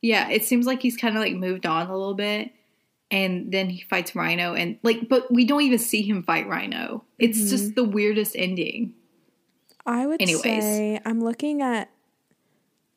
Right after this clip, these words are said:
Speaker 2: these lost ones. Mm, <laughs> these dead ones.
Speaker 1: Um, I was gonna think necessity of sacrificing loved ones, but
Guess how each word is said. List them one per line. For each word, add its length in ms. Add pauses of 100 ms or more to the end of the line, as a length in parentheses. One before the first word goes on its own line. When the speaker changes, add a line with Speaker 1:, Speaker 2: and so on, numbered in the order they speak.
(200)
Speaker 2:
these 260
lost 560
ones. 640 (1160)
Mm, 360
<laughs> 400
these 280
dead 280
ones. 300 (2000)
Speaker 1:
Um, 680 (100)
I 120
was 200
gonna 320
think 320
necessity 720
of 80
sacrificing 760
loved 280
ones, 280
but 200